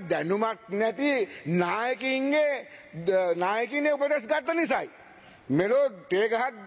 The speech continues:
මම හිතන්නේ හසිය පියවි ඇසින්වත් දැකලා නෑ.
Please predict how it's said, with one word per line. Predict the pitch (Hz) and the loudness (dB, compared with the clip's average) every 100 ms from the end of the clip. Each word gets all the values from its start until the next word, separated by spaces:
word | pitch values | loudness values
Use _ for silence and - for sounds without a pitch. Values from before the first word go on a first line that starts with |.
| - | -6
මම | 180 | -2
හිතන්නේ | 196 214 240 262 277 262 185 - - | 0 0 0 0 -2 -2 -4 -12 -10
හසිය | 143 160 - 214 226 208 165 127 | -4 -4 0 2 2 0 -8 -8
පියවි | - 214 240 262 | -2 0 2 0
ඇසින්වත් | 208 269 294 269 | -2 0 0 0
දැකලා | 269 311 294 | 0 0 0
නෑ. | 220 | -2